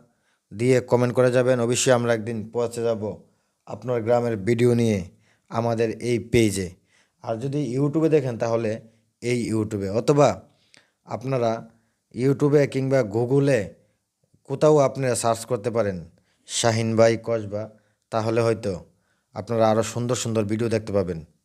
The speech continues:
দর্শক। তাহলে চলুন একটু এদিক সেদিক না ঘুরিয়ে আমরা একটু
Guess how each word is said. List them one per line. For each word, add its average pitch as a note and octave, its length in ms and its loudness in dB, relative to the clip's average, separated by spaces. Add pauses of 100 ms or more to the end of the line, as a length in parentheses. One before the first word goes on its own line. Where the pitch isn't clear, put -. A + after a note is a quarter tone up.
(120)
দর্শক। G#2 400 -2 (840)
তাহলে A#2 200 2
চলুন B2 300 2
একটু A2 220 -4
এদিক A2+ 220 -2
সেদিক B2 320 0 (240)
না A#2 220 2
ঘুরিয়ে A#2 540 2 (420)
আমরা A#2+ 220 0
একটু C3 180 -2